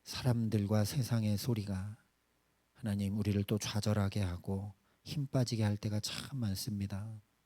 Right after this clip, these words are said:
하나님, 이런 소리들 내가 걸러내지 못하고 자꾸 마음과 신경이 쓰입니다. 하나님, 그래서 오늘 먼저 기도합니다. 우리 마음과 생각을, 눈과 귀를 주님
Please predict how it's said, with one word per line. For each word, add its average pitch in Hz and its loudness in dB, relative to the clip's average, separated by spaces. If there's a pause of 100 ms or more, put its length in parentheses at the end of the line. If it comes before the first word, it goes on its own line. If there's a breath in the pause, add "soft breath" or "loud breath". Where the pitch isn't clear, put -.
(320)
하나님, 101 2 (1500)
이런 117 8
소리들 110 4
내가 113 2
걸러내지 113 4
못하고 101 -2
자꾸 - -4
마음과 104 2
신경이 113 0
쓰입니다. 107 -2 (560)
하나님, 104 0
그래서 107 2
오늘 101 4
먼저 95 0
기도합니다. 98 -2 (580)
우리 95 0
마음과 98 2
생각을, 101 0 (540)
눈과 107 2
귀를 95 -2 (580)
주님 90 -6